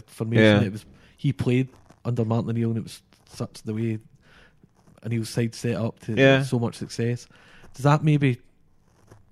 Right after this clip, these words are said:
Speaker 1: add a wee extra intrigue to it in the fact that it's not just about midfield? He's, he's got a bit of flexibility, Wanyama, in terms of, and that's what Lennon loves in
Speaker 2: Listen,
Speaker 1: players.
Speaker 2: I think you would, I think,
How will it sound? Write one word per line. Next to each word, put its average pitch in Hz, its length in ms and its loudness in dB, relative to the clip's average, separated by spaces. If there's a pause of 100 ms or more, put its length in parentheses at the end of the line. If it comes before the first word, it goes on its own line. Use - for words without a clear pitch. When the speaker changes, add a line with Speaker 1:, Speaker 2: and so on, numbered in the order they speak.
(220)
Speaker 1:
add 123 200 0
a 123 80 2
wee 123 180 0
extra 120 360 -4
intrigue 123 340 -6
to - 80 -4
it - 60 -4
in 113 60 -10
the 117 60 -6
fact - 280 -6
that - 60 -6
it's 117 100 -10
not 123 160 -2
just - 180 -8
about 113 180 -2
midfield? 113 540 -6
He's, 107 180 -10 (320)
he's - 80 -20
got - 80 -6
a - 40 -10
bit - 120 0
of - 120 -14 (300)
flexibility, 117 680 -6
Wanyama, 117 460 -4
in 110 120 -8
terms 107 260 -8
of, 107 120 -14
and 113 120 -8
that's 123 180 -6
what 139 100 -8
Lennon 110 300 -6
loves 117 200 -8
in 123 60 -6
Speaker 2:
Listen, - 240 0
Speaker 1:
players. 202 120 -2
Speaker 2:
I - 20 -18
think 104 180 -4
you 90 60 -10
would, 98 180 -10
I - 60 -6
think, 127 280 -4